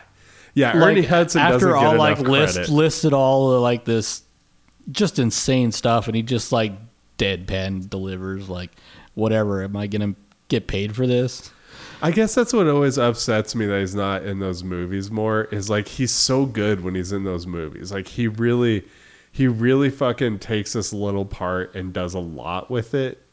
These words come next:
Speaker 1: you know? It's not just that he wears the proton pack and everything. It's like, he's funny when he's doing, or when he's smoking the cigarette and he sees the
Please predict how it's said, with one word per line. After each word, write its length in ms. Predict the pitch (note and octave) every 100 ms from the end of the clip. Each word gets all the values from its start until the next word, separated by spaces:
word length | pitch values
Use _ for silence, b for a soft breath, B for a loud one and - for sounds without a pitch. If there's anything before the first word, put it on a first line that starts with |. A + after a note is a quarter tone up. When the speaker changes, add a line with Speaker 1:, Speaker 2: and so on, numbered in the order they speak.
| -
Speaker 1:
you 120 | F#2+
know? 300 | F#2 G2+ G#2 b b b b b
It's 180 | B2 A2
not 300 | C#3+ D#3 C#3
just 300 | A2+ A#2+ A#2
that 140 | B2+ G#2+
he 60 |
wears 480 | G2+ G2 G2 F#2+ -
the 140 | - G2+
proton 680 | - G2+ G2 - F#2+ F#2
pack 340 | F#2 F#2 E2+ -
and 100 | F2
everything. 560 | E2 F2 E2+ F#2 F2 F#2
It's 200 | F#2 -
like, 240 | G#2 F#2+
he's 220 | G#2 A#2
funny 460 | A2+ - - C#3+ A2+
when 120 | F#2+
he's 140 | F#2+ G#2
doing, 160 | A2+ B B B -
or 80 | F#3
when 100 | G3+
he's 160 | F#3
smoking 400 | - D#3 D#3+ E3+
the 80 | D3
cigarette 680 | B2 - G#2 A2 C#3+ C#3+ -
and 120 | A#2+
he 80 | A#2
sees 380 | A2 B2+ A2 A#2
the 180 | A2+